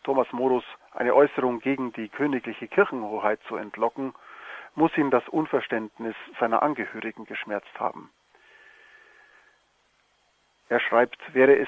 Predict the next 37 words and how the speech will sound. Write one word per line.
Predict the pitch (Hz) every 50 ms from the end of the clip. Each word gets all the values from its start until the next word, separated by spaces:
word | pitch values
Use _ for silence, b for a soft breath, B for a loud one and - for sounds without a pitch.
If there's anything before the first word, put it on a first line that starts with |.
| - -
mir | 139 139 143 139
nur | 131 135 131
möglich, | 123 120 131 139 135 - 110 110 104 - -
in | - 135 123
dieser | 127 123 - 135 120
Sache | - 123 117 - 127 117
so | - - 131 147
zu | - - - 123 -
handeln, | 117 107 104 101 101 104 107 101
dass | - 110 -
seine | - 117 113 117
königliche | - - 135 135 131 131 127 - 135 - - 131 110
Hoheit | 113 123 117 123 117 -
zufrieden | - 117 - - - 127 143 139 - 104 101 -
wäre | 107 104 101 107 -
und | - 113 - -
Gott | - 127 131 - _ -
nicht | 127 120 - - _
beleidigt, | 120 113 117 135 147 139 - 110 - - - - - _ _ _ _ _ B B B B B B B B B B B B B _
dann | - 113 117 117
würde | 131 135 120 123 -
keiner | - - 120 123 139 151 165 170 165
bereitwilliger | - 127 110 104 123 147 - - - 160 156 156 143 151 135
und | 127 127 -
lieber | 135 151 151 131 113 113 107
seinen | - 117 107 107 110 117
Eid | - 110 110 -
leisten, | 113 110 110 110 - - - 123
als | 110 120 120 -
ich | - - -
es | 117 107 -
tun | - - 113 104 98 95
wollte“, | 104 101 98 - - 104 98 101 _ _ _ _ _ _ _ _ _ _ _ _ _ _ _ _ _ _ _ -
schreibt | - - - 110 113 - - 127
er | 127 127 120
seiner | 117 113 113 113 -
Tochter. | - 117 - - - - 107 98